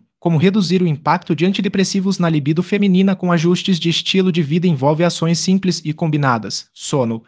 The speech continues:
movimento, alimentação, redução de álcool e tabaco, comunicação e suporte médico. Essas medidas não substituem acompanhamento profissional, mas aumentam muito as chances de você recuperar prazer sem comprometer sua saúde mental.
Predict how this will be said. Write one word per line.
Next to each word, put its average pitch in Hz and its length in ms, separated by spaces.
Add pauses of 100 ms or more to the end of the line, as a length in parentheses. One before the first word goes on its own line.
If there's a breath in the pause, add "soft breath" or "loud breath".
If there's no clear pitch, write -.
(200 soft breath)
movimento, 160 720
alimentação, 185 800 (220 soft breath)
redução 180 420
de 147 160
álcool 151 400
e 170 60
tabaco, 151 580 (180)
comunicação 196 800
e 156 100
suporte 180 460
médico. 127 520 (340)
Essas 139 280
medidas 156 480
não 175 120
substituem 196 640
acompanhamento 160 760
profissional, 170 720 (240 soft breath)
mas 139 180
aumentam 160 400
muito 180 260
as 147 80
chances 175 420
de 185 80
você 170 280
recuperar 160 560
prazer 151 360
sem 170 200
comprometer 190 680
sua 185 160
saúde 170 420
mental. 120 600